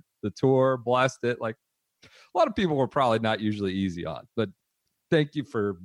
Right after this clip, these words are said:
whoever worked their ass off to put this together. So let's get into it again.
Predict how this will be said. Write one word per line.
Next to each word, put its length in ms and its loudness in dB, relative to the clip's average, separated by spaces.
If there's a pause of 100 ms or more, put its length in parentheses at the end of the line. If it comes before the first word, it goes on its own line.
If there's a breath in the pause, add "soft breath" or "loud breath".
whoever 400 2
worked 340 -4
their 100 -4
ass 240 -8
off 180 -10
to 60 -12
put 200 -10
this 180 -14
together. 300 -20 (140)
So 160 0
let's 200 2
get 160 2
into 260 0
it 180 0
again. 400 -8